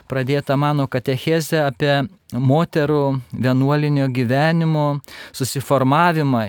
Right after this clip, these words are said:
ypač bažnyčios tėvų įtakoj pirmam, šeštam amžiuje.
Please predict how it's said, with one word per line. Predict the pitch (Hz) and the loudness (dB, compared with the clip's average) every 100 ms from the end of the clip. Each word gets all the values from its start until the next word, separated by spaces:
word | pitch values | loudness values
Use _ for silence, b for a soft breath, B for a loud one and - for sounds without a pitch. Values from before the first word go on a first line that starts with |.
| 95 | -4
ypač | 120 - 117 117 | -6 -4 -4 -2
bažnyčios | 123 117 147 180 - 151 - | -2 0 0 0 -2 -4 -4
tėvų | - 135 143 143 | -2 0 2 0
įtakoj | 165 - 127 - 117 107 | 0 -2 -6 -2 -4 -4
pirmam, | 123 120 147 170 - | -2 0 0 -2 -4
šeštam | - 135 - - 143 160 147 | -8 -8 -8 -2 0 -2 -4
amžiuje. | - 190 175 127 110 110 104 | -2 0 0 -2 -2 -6 -6